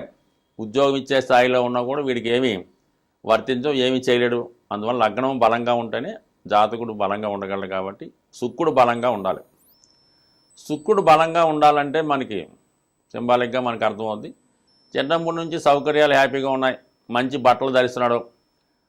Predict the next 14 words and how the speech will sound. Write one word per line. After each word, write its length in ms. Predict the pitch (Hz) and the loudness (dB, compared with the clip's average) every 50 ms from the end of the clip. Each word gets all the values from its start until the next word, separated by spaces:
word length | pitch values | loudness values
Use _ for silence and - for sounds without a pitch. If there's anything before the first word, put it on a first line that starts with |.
| _ _ - - | _ _ -8 -2
ఆ, 40 | 127 123 120 120 | 0 2 4 4
అలాగే 280 | 123 131 135 135 131 117 - - - - 143 147 | 4 4 4 2 0 0 -2 -4 -8 -6 -4 -4
ఎంతో 200 | 156 147 175 175 170 175 | 0 4 4 6 6 4
కొంత 160 | 165 147 135 113 87 - - _ - 147 | 4 4 2 2 2 0 -6 _ -4 -4
ఒంటి 200 | 143 139 127 135 | -4 -4 -4 -6
మీద 120 | 143 143 139 139 135 | -4 -2 -2 -2 -2
ఏంటంటే 320 | 127 123 139 135 123 131 131 | -2 -4 -4 -4 -2 -2 -2
ఏదో 120 | 123 135 127 117 | -2 -2 -2 0
గోల్డ్ 220 | 120 127 127 127 127 123 | 0 2 4 6 6 6
ఆభరణాలు 420 | 123 123 123 120 123 123 120 117 113 | 6 4 2 2 2 0 -2 -2 -2
ఉన్నాయి, 200 | 113 113 - - _ _ _ _ _ _ _ _ _ _ _ _ _ _ - | -4 -6 -8 -8 _ _ _ _ _ _ _ _ _ _ _ _ _ _ 0
తల్లిగారు 440 | 123 127 131 135 139 143 139 131 131 | 0 0 2 4 4 4 6 6 6
హ్యాపీగా 280 | 131 123 - 131 123 127 127 | 4 4 2 0 -4 -4 -2
ఉన్నాడంటే 280 | 123 120 131 160 190 | -2 -2 -2 -2 -4